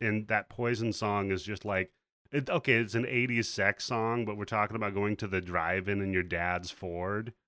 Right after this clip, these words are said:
<laughs> Like, what are we talking about? So this one, though, nothing,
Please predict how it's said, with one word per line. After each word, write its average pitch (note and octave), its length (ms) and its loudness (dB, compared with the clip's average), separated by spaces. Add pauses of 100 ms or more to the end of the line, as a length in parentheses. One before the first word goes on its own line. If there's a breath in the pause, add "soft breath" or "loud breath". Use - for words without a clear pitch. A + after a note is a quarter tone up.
(120)
<laughs> - 400 -4
Like, F3 400 4
what A3 240 2
are A#3+ 60 4
we G#3 120 0
talking A2 520 0
about? F2 320 -6 (400 loud breath)
So F3+ 120 8
this A3 280 6
one, G3 240 6
though, C3 340 8 (400)
nothing, A2+ 680 2